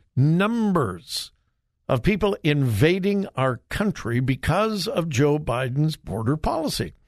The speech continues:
This is unheralded. It is absolutely historic. We have never faced this. And in the midst of this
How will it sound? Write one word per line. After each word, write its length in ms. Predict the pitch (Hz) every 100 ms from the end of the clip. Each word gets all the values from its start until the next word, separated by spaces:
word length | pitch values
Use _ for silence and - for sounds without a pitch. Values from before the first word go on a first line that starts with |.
| _ _ _ _ -
This 180 | 202
is 140 | 208 170
unheralded. 760 | 160 123 233 302 302 320 294 -
It 160 | 151
is 160 | 143 110 -
absolutely 720 | 185 185 - 196 175 - 131
historic. 680 | 104 104 - 202 214 202 - _ _ _ _ _ _
We 120 | - 151
have 80 |
never 260 | 135 131 110
faced 460 | - 185 240 - -
this. 480 | 214 208 - - - _ _ _ _ _ _ _ _ _ _ _ _ _ _ _ _ _ _ _ _ _ _ _ _ _ _ _ _ _ _ _ _ _ _ _ _
And 300 | 131 143 143
in 220 | - 135
the 60 | 123
midst 420 | 147 208 185 -
of 120 | 156
this 460 | 107 98 101 -